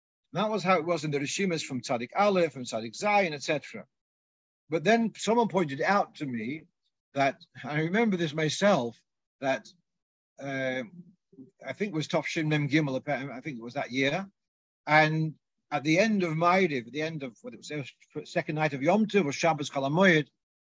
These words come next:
and there was a surprise. In seven seventy downstairs, right, we're sitting, and we're near the front, and suddenly we hear a very loud voice,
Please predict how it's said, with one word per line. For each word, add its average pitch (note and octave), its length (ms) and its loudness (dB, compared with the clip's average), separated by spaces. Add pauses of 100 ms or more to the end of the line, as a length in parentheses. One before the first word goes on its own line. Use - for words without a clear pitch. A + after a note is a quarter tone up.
(260)
and D#3 160 2
there E3 80 4
was E3 120 4
a D#3 80 0
surprise. E3 800 4 (800)
In C3 80 -8
seven C#3+ 220 -4
seventy F#3+ 420 6
downstairs, D#3 840 0 (440)
right, D#3+ 260 4
we're E3+ 160 6
sitting, D3+ 240 2
and D#3+ 120 2
we're D#3+ 60 2
near E3+ 140 6
the D3+ 80 -2
front, C3 480 -4 (300)
and B2+ 80 -6
suddenly A3+ 460 6
we F3+ 180 8
hear G3+ 320 6
a D#3+ 460 0
very F#3 300 6
loud F3 320 6
voice, D#3 420 0